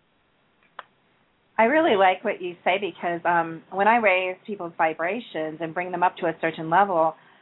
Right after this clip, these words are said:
I teach them how to hold that vibration. But one of the ways to hold your vibration is to have, like you said, Melinda, and like Walt encourages, is to have a clean energy space, especially in your safe environment, which should be your home, your yard,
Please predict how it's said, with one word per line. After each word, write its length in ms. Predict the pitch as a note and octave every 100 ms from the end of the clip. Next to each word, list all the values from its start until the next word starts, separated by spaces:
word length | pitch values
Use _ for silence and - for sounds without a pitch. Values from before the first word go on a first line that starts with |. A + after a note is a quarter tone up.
| _ -
I 640 | F3+ F3 F3 E3+ E3 F3 - -
teach 200 | C#4 A#3 _
them 220 | G3 F#3
how 200 | G3+ F#3
to 100 | F3
hold 340 | D#3+ - G3 G#3
that 220 | C4 C4
vibration. 840 | C#4 C#4+ C#4+ D4+ D#4 - E4 E4 - _ -
But 100 | G3
one 140 | C4
of 80 | E4
the 60 |
ways 300 | A3+ F#3+ F3 F3
to 80 | G3+
hold 220 | G3 G3
your 80 | F3
vibration 600 | F3 A#3 C#4+ - A#3 E3
is 260 | E3+ F3 - -
to 120 | F3
have, 460 | E3+ G3 E3+ E3 E3
like 160 | D#3+ -
you 140 | F#4 -
said, 220 | F#3+ D#3+
Melinda, 280 | D#3+ E3 E3
and 80 | E3+
like 200 | D#3 -
Walt 300 | C#4 F4 - _ - -
encourages, 680 | F3+ - E3+ D#3+ D#3+ D#3+ D#3 _
is 160 | F3+ E3+ -
to 80 |
have 200 | G3 E3+ E3
a 100 | E3 -
clean 320 | G3 F3+ E3+ D#3
energy 340 | F3 E3 D#3+ -
space, 180 | D#3 D3+ D#3+
especially 600 | - G#3+ G#3+ F3 D#3+ D#3+ _ - _
in 120 | F3+ F3
your 140 | E3 -
safe 200 | E3 E3
environment, 580 | F3 E3 D#3 D#3+ D#3+ D3+
which 100 | D#3+ -
should 180 | E3+ D#3+
be 80 | D#3+
your 320 | D#3+ D#3+ D#3+
home, 480 | D#3+ D#3+ D#3 D#3 E3
your 180 | E3 E3
yard, 520 | D#3+ D#3 C3+ C#3+